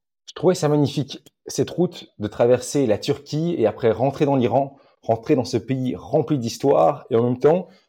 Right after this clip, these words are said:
avec une population qui reflète pas du tout son gouvernement. Et on le ressent vraiment. Et de tout ce que j'avais lu sur ce pays, il y a une telle sympathie, un cer-, un certain respect du voyageur, ce que j'avais lu avant de rentrer, et le Pakistan aussi. Et donc, s-, ils sont tellement ouverts d'esprit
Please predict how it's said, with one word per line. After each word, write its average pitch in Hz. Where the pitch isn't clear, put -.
avec 123
une 131
population 147
qui 139
reflète 151
pas 156
du 147
tout -
son 139
gouvernement. 110
Et 107
on 117
le 117
ressent 135
vraiment. 131
Et 104
de 107
tout 180
ce -
que 165
j'avais 131
lu 139
sur -
ce -
pays, 131
il -
y 104
a -
une 107
telle 139
sympathie, 139
un 104
cer-, 110
un 113
certain 120
respect 151
du 139
voyageur, 120
ce -
que -
j'avais 104
lu 151
avant 117
de 104
rentrer, 104
et 120
le 127
Pakistan 135
aussi. 127
Et 98
donc, 110
s-, -
ils 101
sont 120
tellement 170
ouverts 135
d'esprit 113